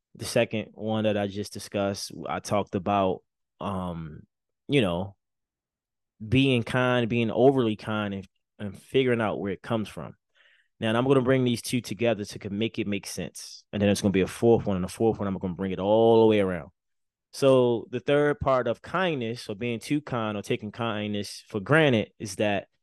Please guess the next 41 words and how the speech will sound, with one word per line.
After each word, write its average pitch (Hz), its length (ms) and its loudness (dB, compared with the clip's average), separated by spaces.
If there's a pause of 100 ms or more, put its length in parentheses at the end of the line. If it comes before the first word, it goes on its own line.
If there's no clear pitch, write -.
(320)
now 139 280 2
you 139 200 6
at 127 100 6
a 117 60 4
point 123 360 -2
where 107 200 0
you're 113 160 2
the 117 100 -2
person, 107 500 -4
I 95 180 -4
E 104 160 -4
me, 98 200 -2
myself. 95 520 -4 (640)
Um, 95 460 -2
I - 80 -6
know 104 140 -2
how 120 100 2
to 123 80 2
give. 104 480 0
I 90 60 -8
know 95 140 -4
how 107 100 0
to 110 80 0
love. 98 380 0
I 92 40 -10
know 90 120 -8
how 104 140 -4
to 110 60 -4
share. 98 600 -4 (300)
I - 80 -12
know 98 80 -8
how 107 100 -8
to 113 80 -4
be 120 100 -6
kind. 135 360 -2
I 90 40 -6
know 98 80 -4
how 101 120 -4
to 101 80 -2
be 98 120 -10
nice. 113 440 -4